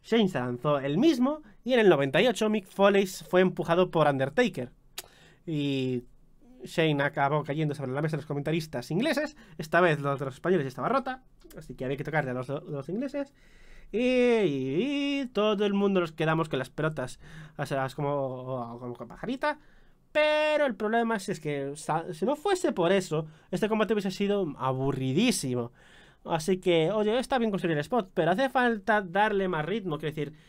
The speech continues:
Incluso el combate contra Bray Wyatt fue mejor, que me gustó muchísimo ese combate, tanto a nivel de historia como a nivel técnico. Vale, sí, me gusta ese combate, no lo puedo evitar, tengo mis pecados.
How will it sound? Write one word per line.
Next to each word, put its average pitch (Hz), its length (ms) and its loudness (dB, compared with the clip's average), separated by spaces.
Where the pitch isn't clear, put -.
Incluso 185 420 0
el 175 80 -2
combate 196 480 0
contra 214 220 0
Bray 202 160 0
Wyatt 202 240 -2
fue 208 200 -2
mejor, 226 300 -2
que 196 100 -2
me 165 80 2
gustó 147 280 0
muchísimo 180 720 0
ese 156 160 -4
combate, 131 540 -6
tanto 160 240 -4
a 147 40 0
nivel 180 280 0
de 156 80 -6
historia 196 340 -4
como 160 280 0
a - 20 0
nivel 156 560 -2
técnico. 165 640 -2
Vale, 185 220 -2
sí, 196 120 0
me 160 60 2
gusta 120 160 -10
ese 123 140 -10
combate, 165 260 -4
no 123 80 -2
lo 120 100 -6
puedo 123 120 -8
evitar, 156 280 -4
tengo 127 180 -4
mis 127 100 -8
pecados. 151 560 -4